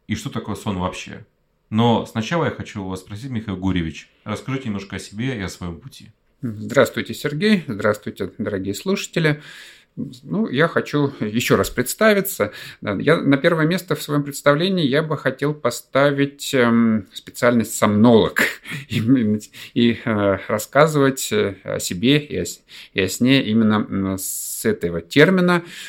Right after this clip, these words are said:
Speaker 2: Что такое сомнолог? Это человек, который занимается вопросами сна. Это может быть врач, который лечит нарушение сна. Это может быть ученый, биолог, который занимается, э, состоянием сна у различных животных, да.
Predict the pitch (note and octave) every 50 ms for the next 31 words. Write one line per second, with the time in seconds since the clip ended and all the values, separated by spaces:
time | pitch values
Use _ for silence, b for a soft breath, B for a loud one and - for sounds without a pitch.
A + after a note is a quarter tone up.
0 | B - - - F#3+ F#3 - E3+ - - - C#3+ C#3+ C#3 C3 A#2 F#2+ F2+ F2+ F2+
1 | - - - D#3 D3+ E3 D3+ C#3 C#3 - - C3+ D#3+ G#3 - - - - - D3+
2 | D3 G#2 G2+ G#2 G2+ G2+ G#2 A#2+ C3+ D3+ D#3 D3+ D3+ - - C#3 C3+ C3+ - -
3 | G#2+ G2 F#2 G#2 - - G#2 A#2 A#2+ - - A#2 A2 G#2+ - - - A#2+ G#2+ F2+
4 | D#2+ D2+ - - E3 D3 E3+ E3 D3+ C#3 - B2 A2 G#2+ G#2+ G#2 G2+ - - G2
5 | G2 G2 G2 G#2 - - - - B2 - A#2+ A2+ A#2+ A#2 A#2+ A#2+ A#2 - - A#2
6 | - A2+ A2 A2+ A2+ - - A#2 A2+ A2 A2 A2+ - - C3 B2+ C#3 D3+ F3 F#3
7 | F3+ E3+ D#3 D3+ C#3 C#3+ D3+ D3 - - - C#3 C3+ C3+ - - - G#2+ A2+ A#2+
8 | A#2+ A#2+ A#2+ A#2+ A#2+ - F#2 A2 G#2+ G2 F#2 F#2+ G2+ G#2 A2+ A2 - - B B
9 | B B B B B - - G2+ - - G#2+ G#2+ G#2+ A2 A2 G2+ G#2+ G2+ G2+ G#2
10 | G2+ G#2+ A2 A2 G#2+ G#2 - - - G2 G2 G2 G2+ G2 B B B B B B
11 | - F#2 F2+ F2+ F2 - - - - - G2 G2 G#2 G#2+ G2+ G2+ G2 F#2+ - -
12 | - A2+ G#2+ G#2 F#2 G2 F#2+ G2+ G#2+ G#2+ - - - F#2+ F2+ - A#2 G#2 F#2+ F#2+
13 | F#2 F#2 F2+ - - F2+ - - - G2+ F#2+ -